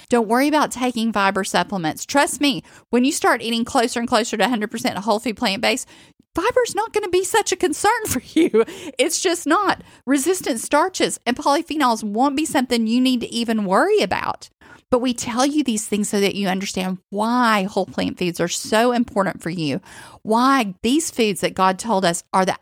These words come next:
absolute best to fuel our body, according to Genesis one twenty-nine.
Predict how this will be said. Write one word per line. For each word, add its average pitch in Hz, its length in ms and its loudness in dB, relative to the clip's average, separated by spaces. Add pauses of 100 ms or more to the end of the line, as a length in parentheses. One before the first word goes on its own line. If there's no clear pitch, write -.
(120)
absolute 233 580 -2
best 196 360 0
to 190 80 -4
fuel 196 280 0
our 190 200 2
body, 170 380 0 (260)
according 220 460 0
to 233 100 0
Genesis 208 520 0
one 180 240 -2
twenty-nine. 180 640 -2